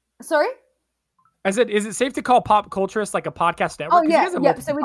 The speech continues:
Speaker 1: do the
Speaker 2: podcasts.
Speaker 1: wrestling podcast, and we also have another
Speaker 2: Yes.
Speaker 1: one called For the Players, which is our PlayStation podcast,
Speaker 2: Mm.
Speaker 1: um, where we talk about everything, uh, PlayStation. You can see Ryan and Max do that every Saturday. Uh, we do stream our shows live to Twitch, so that all that
Speaker 2: That's,
Speaker 1: information
Speaker 2: uh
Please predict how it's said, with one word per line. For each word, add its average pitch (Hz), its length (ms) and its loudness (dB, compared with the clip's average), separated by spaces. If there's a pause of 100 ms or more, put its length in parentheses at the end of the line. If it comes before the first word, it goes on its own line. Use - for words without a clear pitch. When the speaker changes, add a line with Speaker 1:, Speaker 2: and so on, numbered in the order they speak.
Speaker 1:
do 320 60 -8
the 247 60 -8
Speaker 2:
podcasts. 247 80 -4
Speaker 1:
wrestling 269 360 -6
podcast, 233 500 -4
and 226 60 -10
we 233 80 -10
also 233 200 -8
have 233 160 -4
another 208 200 -4
Speaker 2:
Yes. - 40 -4
Speaker 1:
one 214 120 -6
called 208 280 -6
For 233 140 -4
the 208 80 -6
Players, 247 360 -4
which 247 200 -10
is 190 100 -14
our 175 120 -6
PlayStation 240 560 -8
podcast, 294 580 -4 (100)
Speaker 2:
Mm. - 160 -16 (140)
Speaker 1:
um, 185 300 -2
where 185 140 -8
we 196 60 -14
talk 180 200 -14
about 180 240 -8
everything, 175 560 -14
uh, 165 220 -8
PlayStation. 214 680 -10
You 214 60 -10
can 185 120 -16
see 180 140 -16
Ryan 170 320 -14
and 170 80 -18
Max - 280 -16
do 185 140 -16
that 180 200 -18
every 185 240 -18
Saturday. 233 540 -10 (380)
Uh, 196 140 0
we 214 100 -8
do 220 140 -10
stream 214 380 -10
our 196 180 -4
shows 202 280 -8
live 202 300 -2
to 202 160 -12
Twitch, 320 400 -10
so 185 480 -8
that 175 280 -6
all 185 120 -12
that 185 160 -6
Speaker 2:
That's, 156 200 -8
Speaker 1:
information 170 140 -4
Speaker 2:
uh 151 240 0